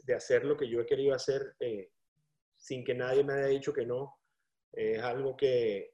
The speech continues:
que me siento orgulloso de haber pod-, a-, haberlo hecho y no me arrepiento de haber hecho, eh, todo lo que he realizado en mi vida, porque en realidad muchas personas, eh, no creían en, en que yo podía hacer lo que,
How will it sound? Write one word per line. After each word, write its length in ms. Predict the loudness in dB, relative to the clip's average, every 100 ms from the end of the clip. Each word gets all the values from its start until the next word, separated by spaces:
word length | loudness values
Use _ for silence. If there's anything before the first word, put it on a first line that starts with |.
| _
que 140 | -4 -4
me 80 | -4
siento 240 | -4 -2
orgulloso 480 | -2 2 0 2 0
de 80 | 0
haber 180 | -4 -2
pod-, 300 | 0 0 -4 -10
a-, 300 | -12 -4 2
haberlo 360 | 4 4 4 2
hecho 280 | 0 -6
y 20 | -8
no 120 | -4
me 80 | -2
arrepiento 520 | 0 0 -4 0 2 2
de 80 | 0
haber 180 | -2 -2
hecho, 480 | -2 0 -2 -2 -6 _ _ _ _ -4
eh, 360 | 0 0 2
todo 200 | 4 6
lo 120 | 6 4
que 480 | 0 0 -2 -6 -14 _ -20 -10
he 120 | -2 2
realizado 600 | 2 0 -2 -2 0 -2
en 40 | -2
mi 120 | -4
vida, 280 | 0 0 0 _ _ _
porque 680 | -6 -4 0 0 -2 -6 -12 -12
en 140 | -8
realidad 480 | -4 -2 -2 -2 -6 _ _
muchas 260 | -6 -2 -2
personas, 420 | -2 -4 -6 -8 -12 _ -8
eh, 260 | -6 -8 -12 -18 _
no 180 | -8 -2
creían 340 | 2 2 2
en, 140 | 0 -6 -10
en 80 | -10
que 100 | -4
yo 120 | -2
podía 280 | 2 2 2
hacer 200 | -2 -6
lo 100 | -4
que, 260 | -4 -6